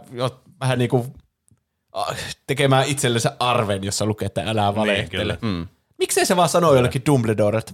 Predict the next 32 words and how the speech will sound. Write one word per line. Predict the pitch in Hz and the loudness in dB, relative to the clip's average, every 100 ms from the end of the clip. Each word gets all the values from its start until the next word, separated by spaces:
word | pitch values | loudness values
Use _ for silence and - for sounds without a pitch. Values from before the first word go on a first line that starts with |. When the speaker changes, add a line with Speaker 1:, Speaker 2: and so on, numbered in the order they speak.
| - | -6
Speaker 1:
mitä | - 330 | 0 2
vittua, | 339 302 - 160 | 2 -2 0 2
kato | 156 381 370 160 | 4 2 4 4
tätä | 139 147 135 131 | 4 4 4 4
tyyppiä. | 151 139 123 - 110 101 - 143 | 4 4 4 0 -4 -4 -8 -4
Speaker 3:
Dumbledore | 202 123 113 123 | -4 -2 -2 0
ei | 123 | 0
kuuntele | - 170 92 - - | 0 -2 -2 -6 -10
sitä. | - - _ - | -16 -18 _ -4
Speaker 1:
Miksei | 339 - - 131 | -4 -2 2 4
se | 143 | 4
Speaker 2:
Koska | 135 | 4
Speaker 1:
kuuntele? | 139 117 - 104 107 _ _ _ _ _ _ _ _ | 4 4 0 -8 -10 _ _ _ _ _ _ _ _
Speaker 2:
koska | 123 - 120 | -10 -6 -6
tota | 120 113 | -4 -4
noin, | 117 113 - - | -2 -4 -6 -12
<laughs> | - | -6
Dumbledorella | 156 156 139 117 120 | -4 0 0 0 -2
on | 120 | -2
muita | 123 117 | -2 -2
ongelmia. | 104 113 110 107 104 - | -2 -2 -2 -2 -4 -4
Minä | 127 156 151 | -4 0 2
olen | 127 | 2
nyt | 123 - | -2 0
angstinen | 139 127 - 107 95 101 - - | 0 0 -4 -4 -4 -4 -8 -16
Harry | - 127 117 110 | -6 -2 -2 -4
Potter | - 123 - 92 | -6 -6 -6 -8
tässä. | 95 98 127 | -6 -6 -2
Mä | 127 | -2
en | 127 | -2
voi | 123 123 | 0 0
a-, | 117 | 0